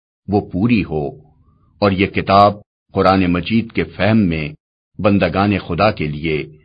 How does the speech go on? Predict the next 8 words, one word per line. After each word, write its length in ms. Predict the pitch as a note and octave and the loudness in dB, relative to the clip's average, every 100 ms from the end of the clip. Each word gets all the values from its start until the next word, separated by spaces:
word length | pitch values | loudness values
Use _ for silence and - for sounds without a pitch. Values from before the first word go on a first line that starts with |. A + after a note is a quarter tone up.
| _ _ D#2 | _ _ -2
واقعی 580 | F2+ A#2+ B2 E2 D#2 D2+ - | 2 2 2 -2 -4 -8 -6
کچھ 380 | G#2 - - F2 | -6 -6 -8 -4
مددگار 600 | E2+ D#2+ C#2+ F#2+ E2 C2+ - | -4 -4 -2 0 0 -2 -6
ثابت 380 | C#2+ C2+ D2 - | -8 -8 -12 -12
ہو 60 | |
سکے۔ 420 | B1 - - A1+ G1+ _ _ _ _ _ _ E2 | -12 -14 -12 -12 -14 _ _ _ _ _ _ -4
وما 440 | F2 E2+ E2 D2+ | 0 0 0 -4
توفیقی 840 | D2+ D#2+ D2+ F#2+ G2 - E2 D#2+ | -4 -6 -4 -2 -2 -2 -6 -6